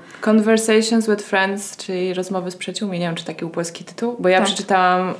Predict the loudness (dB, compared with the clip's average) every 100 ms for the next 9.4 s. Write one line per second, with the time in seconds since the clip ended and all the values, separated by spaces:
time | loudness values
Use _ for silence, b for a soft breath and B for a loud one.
0 | -6 -2 0 0 -2 -8 -20 B B B
1 | B -2 0 0 0 -2 -2 -2 -2 -4
2 | -2 -2 0 -2 -2 -4 -4 -2 0 0
3 | 0 -4 -4 -6 -10 -8 -8 -8 -8 -6
4 | -6 -6 -8 -8 -8 -8 -8 -8 -8 -8
5 | B B B 0 2 2 2 0 -4 -6
6 | -6 -2 -2 -4 -10 -10 -8 -6 -6 -8
7 | -12 -16 _ _ -8 -8 -8 -8 -6 -6
8 | -8 -6 -6 -8 b b b -8 -2 0
9 | 0 -2 -4